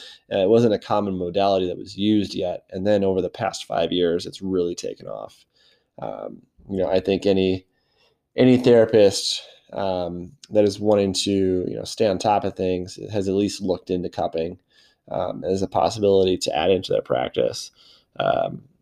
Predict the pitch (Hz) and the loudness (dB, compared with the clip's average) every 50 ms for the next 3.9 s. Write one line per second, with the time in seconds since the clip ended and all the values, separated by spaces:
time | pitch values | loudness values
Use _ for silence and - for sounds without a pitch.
0 | _ _ - - - 104 95 95 92 - - - - 113 101 98 95 90 90 73 | _ _ -14 -2 2 4 4 4 4 2 0 0 2 4 4 4 4 4 2 -2
1 | 69 - _ _ - 104 104 110 107 104 101 - 98 92 87 - 95 98 95 92 | -4 -10 _ _ -2 2 4 6 6 6 4 2 -2 -4 -2 0 2 4 4 4
2 | - - 90 87 85 82 85 - - - _ _ _ _ _ _ _ - 95 95 | 2 -2 -2 -2 -2 -4 -6 -10 -16 -18 _ _ _ _ _ _ _ 0 2 2
3 | 92 90 90 92 90 90 - - - - - - - - 55 53 - 107 | 4 4 2 0 -2 -4 -8 -6 -4 -4 -2 -2 -4 -4 -6 -8 -12 -14